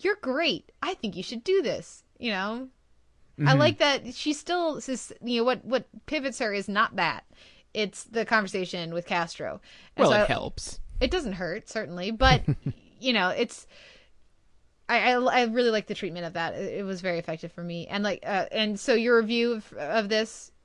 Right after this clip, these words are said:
Speaker 1: is up?
Speaker 2: Is, is on the website. I try to get it up every Sunday night.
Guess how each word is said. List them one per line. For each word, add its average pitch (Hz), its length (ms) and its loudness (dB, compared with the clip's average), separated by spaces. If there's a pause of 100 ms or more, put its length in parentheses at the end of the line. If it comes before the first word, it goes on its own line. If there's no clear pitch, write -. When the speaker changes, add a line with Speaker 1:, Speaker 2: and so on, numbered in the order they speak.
(600)
Speaker 1:
is 220 120 -2
up? 180 140 8
Speaker 2:
Is, 131 200 2 (460)
is 135 180 2
on 143 160 2
the 160 60 2
website. 147 400 2
I 127 80 2
try 139 180 -2
to 135 60 -2
get 131 140 -2
it 127 80 0
up 123 120 -4
every 113 200 -4
Sunday 123 260 -4
night. 123 280 -2